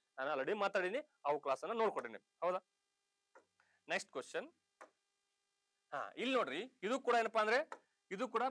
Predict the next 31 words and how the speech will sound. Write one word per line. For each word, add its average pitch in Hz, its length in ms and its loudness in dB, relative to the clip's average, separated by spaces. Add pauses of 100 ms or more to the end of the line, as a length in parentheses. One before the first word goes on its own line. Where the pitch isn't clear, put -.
(480)
ಆ, 156 260 0
ಪೊಲೀಸ್ 190 360 0
department 208 280 0
ಸಂಬಂಧಪಟ್ಟದ್ದು. 147 440 -2 (380)
ಕೆ 233 200 0
ಎಸ್ 269 260 2
ಆರ್ 160 180 4
ಪಿ, 131 540 -6
ಕೆ 214 100 0
ಎಸ್ 247 220 2
ಆರ್ 208 140 2
ಪಿ 202 160 -6
ಯ 208 80 0
ವಿಸ್ತೃತ 175 640 -6
ರೂಪವೇನು 139 800 -2
ಅಂತ 127 140 -10
question 120 340 -10
ಕೇಳ. 110 160 -14 (360)
ಕೆ 165 100 -2
ಎಸ್ 185 200 0
ಆರ್ 147 140 2
ಪಿ, 170 180 -4 (2750)
ಕೆ 180 140 2
ಎಸ್ 196 200 0
ಆರ್ 156 140 2
ಪಿ - 140 -12
ವಿಸ್ತೃತ 185 480 -6
ರೂಪ 165 300 0
ಏನು 151 100 0
ಅಂತ 160 100 -6
ಕೇಳ. 127 140 -2